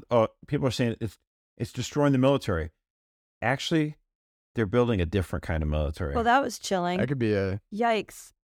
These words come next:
Speaker 2: Did we just enter the Twilight Zone? We're only at twenty-one minutes.
Speaker 3: Not yet, yeah, not yet,
Speaker 2: Oy.
Speaker 3: no, no, no, no.
Speaker 2: <laughs>
Speaker 3: Yeah. But, uh, yeah,
Speaker 2: No, it's
Speaker 3: bonus,
Speaker 2: true.
Speaker 3: bonus material here. Bonus material here. Uh, Erica actually got to,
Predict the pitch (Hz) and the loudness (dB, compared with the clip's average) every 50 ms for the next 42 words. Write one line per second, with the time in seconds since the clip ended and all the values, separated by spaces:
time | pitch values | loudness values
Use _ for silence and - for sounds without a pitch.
0 | _ _ - 254 262 226 254 247 208 311 - - 311 262 285 330 294 269 254 247 | _ _ -4 -2 0 2 0 0 0 -2 -2 -2 -2 0 0 0 0 0 0 -2
1 | - 233 196 185 185 196 214 226 226 208 - 247 240 240 254 269 285 240 208 208 | -2 -2 0 0 0 0 0 0 0 -2 0 0 0 2 0 0 -2 -2 -2 0
2 | 214 226 233 226 202 - - - 214 208 220 208 202 190 185 180 190 220 208 - | 0 0 -2 -2 -4 -4 -4 -4 -2 -2 0 -2 -2 -2 -2 -2 -4 -4 -4 -2
3 | 139 160 180 185 180 165 151 139 139 151 151 - - 220 220 - 110 107 104 101 | 0 2 4 4 4 4 2 2 2 4 4 4 4 4 2 0 0 -2 -4 -4
4 | 101 104 110 - 101 101 - - - - - - - _ _ _ _ _ _ _ | -4 -4 -6 -6 -4 -6 -6 -6 -6 -10 -10 -12 -16 _ _ _ _ _ _ _
5 | - - 131 123 104 95 98 _ _ _ _ _ _ _ - 143 135 131 131 123 | -4 0 0 0 0 -2 -6 _ _ _ _ _ _ _ 0 2 2 4 4 4
6 | 120 117 107 - - 147 151 285 320 277 143 143 147 156 156 302 269 - 139 143 | 4 2 2 0 0 2 4 4 4 4 4 2 2 2 2 0 0 0 0 0
7 | 151 147 139 - 147 131 - 151 139 139 135 131 131 135 131 123 120 117 113 117 | 0 0 0 -2 -4 -2 0 0 0 2 2 2 2 0 0 0 -2 -2 -4 -4
8 | 123 _ _ _ - 135 151 160 156 - 151 135 - 151 135 135 131 131 135 135 | -8 _ _ _ -2 0 0 0 0 -2 -4 -2 0 0 0 2 2 2 2 2
9 | 123 123 120 110 - - - 117 101 - 110 131 135 123 - 107 107 117 - - | 0 0 -2 -6 -6 -2 -2 -2 0 0 0 0 0 0 0 0 0 -2 -2 -2
10 | 110 107 110 104 - 117 95 | -2 -2 -2 -2 -2 -4 -6